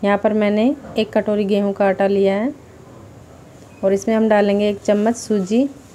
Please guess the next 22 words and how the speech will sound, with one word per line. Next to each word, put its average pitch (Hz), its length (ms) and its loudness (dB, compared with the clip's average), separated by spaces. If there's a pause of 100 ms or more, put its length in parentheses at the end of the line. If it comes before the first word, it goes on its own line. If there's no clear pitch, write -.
(2250)
उसी 220 240 -4
के 240 80 2
साथ 214 280 0
हम 214 140 2
एक 202 120 -2
चम्मच 214 360 0
घी 208 180 0
डालेंगे 185 400 2
इसमें, 226 400 -2 (1700)
और 180 180 -2
घी 202 220 0
डालने 208 300 2
के 214 80 0
बाद 202 240 2
इसको 214 240 -4
हम 208 160 0
हाथों 196 240 0
से 202 160 -2
अच्छे 202 240 -2
से 240 260 0 (160)
मसल 190 320 0
लेंगे। 190 360 0